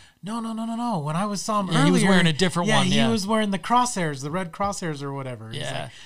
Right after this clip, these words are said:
Speaker 1: "Now he has that one on."
Speaker 2: And then later he's got, like, the cat's eye one.
Speaker 1: Uh-huh.
Speaker 2: And then there's, I don't know which one he's wearing. Is that the one he's wearing when they go to the girl's house? 'Cause that's the one that's also a bomb.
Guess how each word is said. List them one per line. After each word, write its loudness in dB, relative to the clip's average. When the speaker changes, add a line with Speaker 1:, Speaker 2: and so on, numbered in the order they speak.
Speaker 1:
"Now 0
he -2
has -4
that -4
one -6
on." -12
Speaker 2:
And -2
then 0
later 0
he's -4
got, -2
like, -4
the -12
cat's -4
eye 6
one. 2
Speaker 1:
Uh-huh. 4
Speaker 2:
And -2
then -2
there's, -6
I -8
don't -8
know -6
which -10
one -4
he's -2
wearing. -4
Is -6
that -4
the -8
one -6
he's -6
wearing -6
when -6
they -6
go -4
to -6
the -6
girl's -6
house? -10
'Cause -4
that's -2
the 0
one 0
that's -4
also -4
a -8
bomb. -4